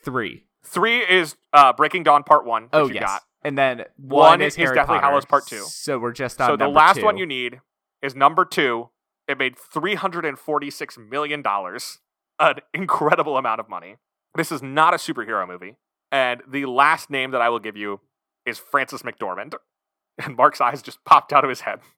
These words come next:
Speaker 1: What franchise is she in that made
Speaker 2: She's
Speaker 1: that
Speaker 2: in a
Speaker 1: kind of
Speaker 2: bunch of them.
Speaker 1: money?
Speaker 2: I think she's in three of them.
Speaker 1: It's not superheroes. Is it comedy or adventure?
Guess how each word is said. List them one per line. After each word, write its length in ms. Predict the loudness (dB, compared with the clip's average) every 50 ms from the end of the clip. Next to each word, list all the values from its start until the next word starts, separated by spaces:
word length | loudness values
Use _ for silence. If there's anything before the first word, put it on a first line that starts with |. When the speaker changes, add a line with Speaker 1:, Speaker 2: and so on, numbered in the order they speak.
| _ _
Speaker 1:
What 340 | -8 -6 -4 -4 -4 -6 -12
franchise 760 | -20 -18 -14 -10 -8 -6 -8 -8 -8 -6 -6 -6 -6 -6 -10
is 100 | -12 -14
she 500 | -14 -16 -16 -16 -14 -12 -10 -10 -10 -10
in 360 | -10 -10 -10 -12 -14 -16 -16 -14
that 220 | -14 -14 -14 _ _ _
made 240 | -10 -10 -10 -10 -10 -10
Speaker 2:
She's 140 | -6 -2 0
Speaker 1:
that 180 | 2 2 4 6
Speaker 2:
in 80 | 6
a 40 | 6
Speaker 1:
kind 200 | 6 4 0 -6
of 80 | -2 4
Speaker 2:
bunch 220 | 6 6 6 6
of 60 | 4 2
them. 80 | 2
Speaker 1:
money? 320 | 2 -2 -2 -4 -10 -14 _ _ _ _ _ _ _ _ _ _ 2
Speaker 2:
I 120 | 2 2
think 180 | 2 2 -4 -4
she's 180 | -2 -2 0 0
in 220 | -2 -4 -6 -14 _ _ _ _ -14 -12
three 200 | -10 -10 -10 -10
of 100 | -8 -8
them. 220 | -8 -8 -10 _ _ _ _ _ _ _ _ _ -8
Speaker 1:
It's 240 | -8 -6 -6 -4 0
not 200 | 0 0 0 0
superheroes. 1040 | -4 -10 -10 -10 -10 -8 -6 -6 -4 -4 -4 -6 -8 -10 -12 -14 -16 -16 -18 -20 _ _ _ _ _ _ _ _ _ _
Is 140 | -8 -6 -4
it 180 | -4 -4 -6 -8 -18 _ _ -18
comedy 480 | -8 -2 0 0 0 0 0 -2 -2 0
or 140 | -2 -2 -2
adventure? 680 | -4 -4 -4 -4 -4 -6 -10 -16 -16 -16 -16 -18 -18